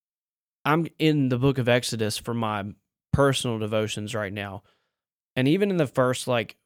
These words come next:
fifteen chapters, the amount of miracles that God does is absolutely crazy. One that people don't think about, and this is just a side note, one that people don't think about is the Israelites were camped on the beach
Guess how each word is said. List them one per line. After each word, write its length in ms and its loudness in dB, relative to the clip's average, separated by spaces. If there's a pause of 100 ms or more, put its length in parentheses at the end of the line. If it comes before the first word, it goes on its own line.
fifteen 720 -2
chapters, 760 -4 (1040)
the 140 0
amount 260 2
of 80 0
miracles 600 -2
that 140 -4
God 300 -2
does 300 -2
is 120 -4
absolutely 540 -4
crazy. 500 -10 (280)
One 280 4
that 140 0
people 280 2
don't 360 0
think 220 -6
about, 240 2
and 120 -4
this 180 -4
is 100 -4
just 280 -6
a 60 -2
side 360 -4
note, 240 0 (400)
one 200 2
that 100 -2
people 260 2
don't 220 0
think 200 -2
about 360 2 (1040)
is 180 2
the 160 2
Israelites 520 4
were 120 0
camped 380 -2
on 120 0
the 60 -2
beach 600 -4